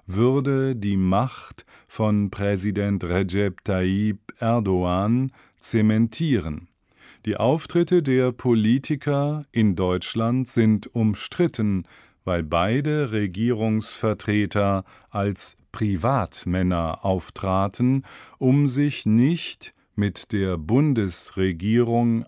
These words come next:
abstimmen zu müssen. Zusätzliche Brisanz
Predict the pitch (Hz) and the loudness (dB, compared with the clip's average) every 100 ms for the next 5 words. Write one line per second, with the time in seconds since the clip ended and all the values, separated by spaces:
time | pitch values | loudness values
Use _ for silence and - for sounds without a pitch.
0 | _ 135 143 - - - 95 82 76 76 | _ -2 -2 -4 -12 -4 -2 -2 -4 -8
1 | - - 87 85 78 - 82 87 _ _ | -8 -4 -2 -2 -4 -10 -12 -16 _ _
2 | _ _ _ _ - - - - - 123 | _ _ _ _ -20 -20 -14 -6 2 4
3 | 123 117 127 - 143 139 - 151 127 101 | 4 2 0 -2 -2 -2 -2 -2 0 0
4 | 107 95 85 92 104 143 - | 2 2 0 2 2 0 -4